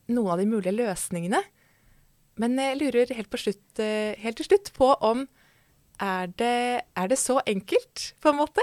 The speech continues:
at vi trenger å komme over disse barrierene som, eh, mange av oss har, kanskje i større og mindre grad, eller selvfølgelig i større og mindre grad. Er det,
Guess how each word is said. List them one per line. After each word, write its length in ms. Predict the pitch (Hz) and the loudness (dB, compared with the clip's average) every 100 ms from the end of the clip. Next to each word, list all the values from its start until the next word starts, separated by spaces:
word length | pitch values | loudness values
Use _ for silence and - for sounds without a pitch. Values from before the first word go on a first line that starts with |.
| 466 | 0
at 140 | 302 262 | -2 -4
vi 80 | 254 | -2
trenger 300 | 226 214 233 | -2 -2 -2
å 60 | |
komme 240 | 254 247 226 | 0 0 0
over 300 | 220 214 226 - - _ | 0 2 2 0 -16 _
disse 380 | 220 226 233 214 - | -10 -2 0 0 -2
barrierene 720 | 233 247 220 190 190 208 233 _ _ _ - | 0 2 2 0 -2 -2 -4 _ _ _ -8
som, 280 | - 214 214 | -2 0 0
eh, 320 | 214 214 214 202 | -2 -2 -4 -2
mange 340 | 233 214 190 | 0 0 0
av 320 | 190 190 190 | 0 0 -2
oss 320 | 202 - - - - | -4 -4 -4 -8 -8
har, 260 | 196 202 226 - | -4 -2 -4 -6
kanskje 220 | 220 202 | -6 -6
i 80 | 180 | -4
større 160 | 185 185 | -2 -2
og 60 | |
mindre 240 | 190 180 175 | -2 -4 -4
grad, 300 | 233 254 240 - - _ | -2 -2 -4 -12 -16 _
eller 140 | - 170 | -4 -4
selvfølgelig 480 | - 180 170 196 220 | -4 -4 -2 -2 -4
i 80 | - | -2
større 180 | 190 | -4
og 60 | 185 | -2
mindre 240 | 185 185 | -4 -4
grad. 300 | 196 226 294 _ _ _ _ _ _ _ _ | -2 -2 -4 _ _ _ _ _ _ _ _
Er 160 | 196 196 | -4 -2
det, 180 | 220 | -2